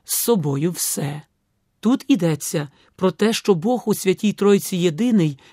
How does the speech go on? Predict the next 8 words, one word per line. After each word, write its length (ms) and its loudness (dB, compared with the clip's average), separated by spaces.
пізнає 480 0
себе 320 2
від 220 -2
віків 520 -2
через 340 0
другу 460 0
особу 440 -2
Божу, 600 0